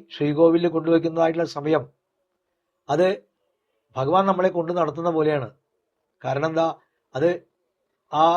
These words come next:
ബ്രഹ്മകലശം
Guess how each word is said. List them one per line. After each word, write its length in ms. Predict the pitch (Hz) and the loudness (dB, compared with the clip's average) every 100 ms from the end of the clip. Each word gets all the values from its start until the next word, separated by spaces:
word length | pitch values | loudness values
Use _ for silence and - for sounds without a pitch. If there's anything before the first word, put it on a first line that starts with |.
| 165 151 151 143 143 143 131 143 139 135 131 - _ _ _ _ _ _ _ _ 131 | 0 -10 -14 -12 -12 -12 -8 -8 -8 -10 -16 -20 _ _ _ _ _ _ _ _ -8
ബ്രഹ്മകലശം 580 | 139 151 156 170 170 | -4 2 4 4 2